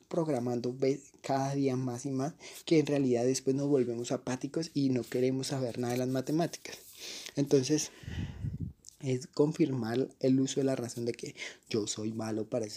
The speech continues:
las matemáticas y por ende no puedo realizar ese tipo de actividad. Entonces, la acción en ese momento es que no realizo ninguna función. Nada, lo dejo ahí, a la deriva.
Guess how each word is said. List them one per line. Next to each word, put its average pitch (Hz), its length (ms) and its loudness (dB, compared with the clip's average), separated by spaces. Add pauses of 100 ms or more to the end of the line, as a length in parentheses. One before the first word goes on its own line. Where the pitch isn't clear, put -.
las 113 160 -6
matemáticas 107 640 -6
y 127 60 -8
por 107 160 -2
ende 107 180 -4
no 110 100 -4
puedo - 280 -2 (400)
realizar 117 360 -2
ese 107 140 -6
tipo 110 300 -10
de 107 60 -8
actividad. 135 460 -2 (480)
Entonces, 139 380 -2 (360)
la 139 120 0
acción 196 400 2
en 202 80 2
ese 190 260 2
momento 147 600 0 (440)
es 135 200 2
que 143 220 -6 (600)
no 147 160 4
realizo 143 320 0
ninguna 113 260 -2
función. 120 340 -6 (600)
Nada, 113 340 -2
lo 110 100 0
dejo 113 260 -2
ahí, 131 300 0
a 117 60 -8
la 117 100 0
deriva. 120 320 0